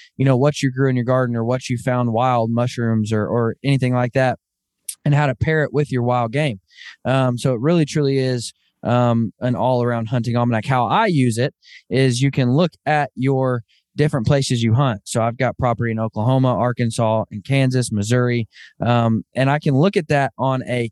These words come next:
calendar view. So I can see when all the season dates open for each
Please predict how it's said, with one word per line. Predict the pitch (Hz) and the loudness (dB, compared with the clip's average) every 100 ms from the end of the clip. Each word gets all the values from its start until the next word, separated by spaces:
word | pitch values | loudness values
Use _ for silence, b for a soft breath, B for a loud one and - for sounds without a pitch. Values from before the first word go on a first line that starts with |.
| - | -2
calendar | 202 214 156 113 | 0 2 0 -4
view. | 110 98 - B B - | -6 -8 -10 B B -2
So | 151 | 2
I | 151 | 2
can | 143 139 | 2 0
see | - 147 | 2 4
when | 135 131 | 4 2
all | 95 143 151 | 2 0 0
the | |
season | 143 156 147 143 127 | -2 0 0 0 0
dates | 135 127 - | 0 -2 -4
open | 123 143 143 139 127 | -2 2 2 0 0
for | 113 | -4
each | 107 120 | -4 -4